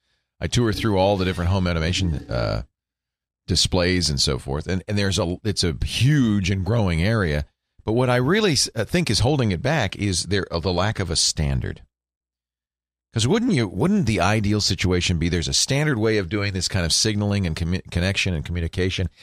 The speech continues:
and that everybody adheres to, and then you could buy the variety of devices you need from the same, uh, you know, the, from a variety of people, but they all work with the same standard. That's, that's what really transformed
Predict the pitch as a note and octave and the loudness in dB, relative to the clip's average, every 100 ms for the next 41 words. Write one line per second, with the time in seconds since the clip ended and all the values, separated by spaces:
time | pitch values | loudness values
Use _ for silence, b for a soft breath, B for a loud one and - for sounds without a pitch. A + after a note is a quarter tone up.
0 | B B F#2+ F2+ A#2 C3+ A#2 G#2 E2+ B2 | B B 0 2 2 2 2 0 2 2
1 | B2+ - G#2+ G2+ C#3 D3 A2+ G2 G#2+ A2 | 2 0 0 0 0 -2 -2 -2 0 2
2 | A2+ G#2+ F#2 F2+ F2 D2+ E2 F#2 A2 F#2 | 0 0 0 0 -2 -2 0 2 2 0
3 | D2+ C2+ F2 F#2+ - D2 D#2+ F#2 - E2+ | -2 0 0 0 -2 -2 0 -2 -2 -2
4 | D#2 D#2 - C2+ C#2 C#2+ - _ _ _ | 0 0 0 0 -2 -4 -8 _ _ _
5 | _ _ _ _ _ - - - F#2 D#2+ | _ _ _ _ _ -6 -4 -2 0 0
6 | D#2 - D#2 C#2+ F2 D#2 D2 F2 G#2 D#2+ | 0 -2 -6 -2 -2 0 0 2 2 0
7 | - - E2+ B1 - D#2 E2+ E2+ D2+ C2+ | 0 0 -2 -2 -2 0 2 2 0 -2
8 | B1+ - A#1 G#1+ - G1+ - - _ _ | -4 -2 -2 -2 -4 -4 -4 -8 _ _
9 | _ _ _ _ _ _ _ _ _ _ | _ _ _ _ _ _ _ _ _ _
10 | _ _ - G#2+ - - - - F#2+ F#2 | _ _ -4 -4 -4 -2 0 2 0 0
11 | A2+ D3+ A3+ A2+ - A#2+ A#2 - - A#2 | 2 2 2 0 0 0 0 0 0 0
12 | A#2+ A#2 | 0 -4